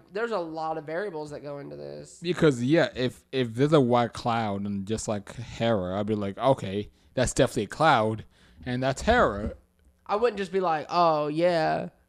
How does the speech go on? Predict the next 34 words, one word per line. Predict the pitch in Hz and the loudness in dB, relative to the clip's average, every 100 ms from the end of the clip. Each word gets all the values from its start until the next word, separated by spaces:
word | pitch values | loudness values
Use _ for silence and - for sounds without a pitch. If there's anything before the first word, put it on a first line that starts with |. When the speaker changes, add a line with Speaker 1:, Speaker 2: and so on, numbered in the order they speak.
| _ - _ - _ _ _ | _ -20 _ -20 _ _ _
Speaker 1:
what | 139 147 | 2 6
up?" | 151 160 156 143 - _ | 8 8 8 4 0 _
Like, | - 160 139 | -6 -6 -4
you | 247 | -6
know. | 240 151 160 175 - _ _ | -8 -8 -10 -12 -16 _ _
Speaker 2:
It's | 123 113 | -6 -2
like, | 120 107 | -2 2
"Gotta | 131 139 | 6 10
risk | 160 208 - 180 | 12 12 12 10
it." | 170 - _ - | 10 8 _ 8
<laughs> | 147 - - | 10 10 6
Speaker 1:
For | 165 | 4
the | 165 | 2
biscuit. | 190 240 - 175 160 143 | 4 4 4 2 4 4
Speaker 2:
Right. | 160 110 98 95 104 - | -2 -2 -4 -4 -6 -10
Speaker 1:
Um, | - 175 170 156 151 - 165 - | -8 -4 -4 -4 -8 -12 -18 -18
made | - 214 | -4 0
a | 214 | 2
cloud | 202 | 4
that | 185 | 6
looked | 170 165 | 6 4
like | 147 | 4
Hera | 160 139 | 4 2
and | 117 - | 0 -2
sent | 156 | 0
it | 131 | 0
to | - | -4
Ixion's | 135 - 139 | -10 -12 -12
way. | 147 - _ _ - _ | -12 -14 _ _ -20 _
Ixion | - 320 220 170 156 | -4 -2 2 2 2
proceeded, | 156 147 - 285 330 220 180 - - - _ _ _ | -2 -8 -4 2 6 6 4 -8 -20 -20 _ _ _
come | - 392 403 | -10 -6 -2
on, | 330 415 240 | 2 2 0
dude. | 156 185 220 277 | -2 -6 -4 -6